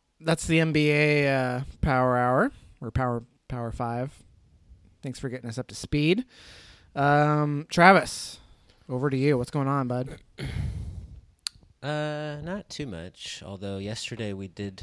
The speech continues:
Speaker 2: spend most of the day, uh, creating some sort of backyard situation for ourselves 'cause it was pretty bare back there. Got a, uh, pole planted with some light strung on it. We got a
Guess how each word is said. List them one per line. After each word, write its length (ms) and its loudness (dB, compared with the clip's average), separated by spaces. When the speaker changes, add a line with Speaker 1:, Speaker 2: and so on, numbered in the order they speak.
Speaker 2:
spend 580 -8
most 280 -10
of 80 -8
the 80 -12
day, 560 -8
uh, 360 -12
creating 400 -10
some 240 -8
sort 280 -6
of 180 -14
backyard 520 -12
situation 880 -14
for 220 -14
ourselves 540 -12
'cause 180 -8
it 100 -8
was 140 -12
pretty 380 -8
bare 400 -4
back 340 -8
there. 320 -4
Got 180 -2
a, 180 0
uh, 300 -2
pole 440 -2
planted 1000 -4
with 140 -6
some 400 -6
light 260 -6
strung 380 -8
on 200 -8
it. 320 -8
We 60 -18
got 220 -12
a 320 -12